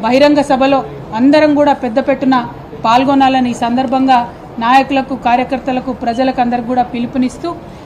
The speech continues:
మరి ఏ క్షేత్రంలో ఉన్నా, ఏ స్థాయిలో ఉన్నా, అది మండలి అయినా, అసెంబ్లీ అయినా, పార్లమెంట్ అయినా, ఎక్కడున్నా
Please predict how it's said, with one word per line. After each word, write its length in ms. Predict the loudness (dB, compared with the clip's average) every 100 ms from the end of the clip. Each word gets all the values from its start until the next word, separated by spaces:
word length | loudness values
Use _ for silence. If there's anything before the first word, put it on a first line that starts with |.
| -6
మరి 140 | -4 0 0
ఏ 20 | 0
క్షేత్రంలో 540 | 0 0 0 0 2 2
ఉన్నా, 140 | 2 2 2
ఏ 20 | -2 0
స్థాయిలో 360 | 0 2 2 0
ఉన్నా, 180 | 0 0 0 -6 -18 -10 -6
అది 120 | -4 0
మండలి 340 | 2 4 4 4
అయినా, 200 | 4 2 2
అసెంబ్లీ 360 | 0 0 2 2 0
అయినా, 200 | 2 0 0
పార్లమెంట్ 480 | -2 0 0 0 0 -2
అయినా, 180 | -2 -6 -8 -16 -14 -10
ఎక్కడున్నా 460 | 0 4 4 6